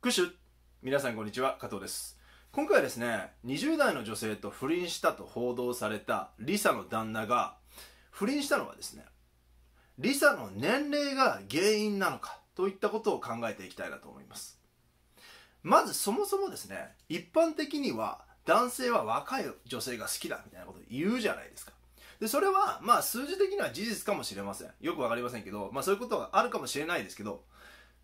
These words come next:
さらにね、当たり前のことを言えばですね、男性っていうのはですね、願望を持って生きてるんですよ。その願望っていうのは、たくさんの女性と付き合いたいといった願望です。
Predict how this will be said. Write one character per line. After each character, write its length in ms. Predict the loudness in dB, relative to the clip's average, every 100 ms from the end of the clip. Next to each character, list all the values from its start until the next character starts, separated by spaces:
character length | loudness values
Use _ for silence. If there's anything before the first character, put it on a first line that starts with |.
| -6
さ 360 | -2 0 2 2
ら 80 | 2
に 80 | -4
ね、 220 | -10 -14 _ _
当 80 | -4
た 100 | 0
り 80 | 2
前 140 | 2
の 100 | 0
こ 60 | -2
と 100 | -6
を 20 |
言 100 | -8
え 20 |
ば 80 | -10
で 60 | -12
す 100 | -16
ね、 100 | -20 -20 -20 -20 -12
男 380 | 6 8 8 2
性 280 | 0 0 0
っ 20 |
て 160 | 0 -4
い 20 |
う 40 |
の 40 | -4
は 60 |
で 80 | -6
す 80 | -14
ね、 140 | -20 -16 -10
願 340 | 2 6 6 4
望 240 | 2 4
を 40 | 4
持 120 | 0
っ 80 | 0
て 120 | -4
生 60 |
き 80 | -4
て 80 | -6
る 120 | -10
ん 20 |
で 80 | -12
す 100 | -14
よ。 80 | -14 -18 _ _ _ _ _ _ _ _ _ -6
そ 140 | 0
の 100 | 2
願 240 | 6 6 4
望 100 | 0
っ 80 |
て 80 | 2
い 40 | -2
う 40 |
の 80 | -2
は、 200 | -8 -10 -18 -20 -6
た 200 | -2 -2
く 180 | -2
さ 220 | -2 0 0
ん 100 | -2
の 140 | -6
女 180 | -6 -6
性 260 | -2 -2
と 120 | -4 -6
付 300 | -6 -4 0
き 60 |
合 60 | 0
い 80 | 0
た 80 |
い 80 | -6
と 120 | -8 -20 _
い 80 | -12
っ 60 | -4
た 120 | -2
願 200 | -2 -6
望 140 | -10 -18
で 100 | -20
す。 180 | -20